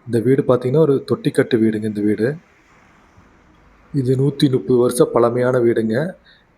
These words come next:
இது நல்லபடியா பராமரிச்சு மெயின்டெயின் பண்ணிட்டு இருக்காங்க. சாமிகளை வணங்கிட்டுங்க,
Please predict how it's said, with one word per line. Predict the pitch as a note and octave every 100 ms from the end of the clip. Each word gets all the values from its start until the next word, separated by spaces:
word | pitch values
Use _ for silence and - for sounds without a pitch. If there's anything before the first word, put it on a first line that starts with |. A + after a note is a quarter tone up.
| -
இது | A#2
நல்லபடியா | G#2+ A2 B2+ C3+ C3 A#2+ C3+ -
பராமரிச்சு | - A#2 B2 B2 B2 - - D#3 F3
மெயின்டெயின் | A#2+ A#2 B2+
பண்ணிட்டு | A#2 A2 A2
இருக்காங்க. | A2 G#2+ G#2 G2+ A2+ G#2 _ _ _ _ _ _ _ _ _ _ _ _ _ _ _ _ _ _ _ _ _ _ _ _ _ _ _ _ _ _ _ _ -
சாமிகளை | A#2 C3 C3 C3 C3+
வணங்கிட்டுங்க, | A#2 B2 B2 B2 A#2+ A2+